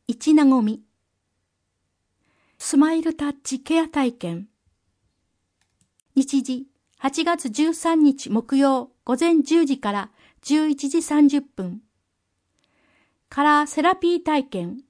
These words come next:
日時、八月十八日火曜、午前十時から十一時三十分。ハーバリウム作り体験。日時、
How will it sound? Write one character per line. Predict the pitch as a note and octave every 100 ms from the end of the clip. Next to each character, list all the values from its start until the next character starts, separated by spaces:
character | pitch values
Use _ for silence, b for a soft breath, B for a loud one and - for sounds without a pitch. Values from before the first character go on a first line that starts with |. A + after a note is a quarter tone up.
| _ -
日 | B3 C#4 C4+
時、 | C4+ C4+ _ _
八 | - B3 E4
月 | F4 -
十 | A3+ C#4 D#4
八 | C#4+ C#4+ C#4+
日 | C#4+ C4+ -
火 | - A#3
曜、 | B3+ B3+ - b b b b b b
午 | C4 C#4
前 | E4 E4+
十 | D4+ E4+ D#4
時 | B3
か | A3
ら | G3+ - G#3
十 | C4 C#4+
一 | C#4+ C#4
時 | C4 D4
三 | C#4 C4
十 | A#3+ B3
分。 | _ F3 E3+ G#3+ _ _ _ _ _ _ _ _ _ _ _ _ _ _ _ _ _ _ _ _ _ _ _ _
ハ | - D#4 F4
ー |
バ | F4
リ | E4 E4+
ウ | E4
ム | E4+ -
作 | - C4
り | C4+ D4
体 | D4 A#3+
験。 | - F#3+ F3+ - _ _
日 | C4 B3 C4
時、 | B3 B3+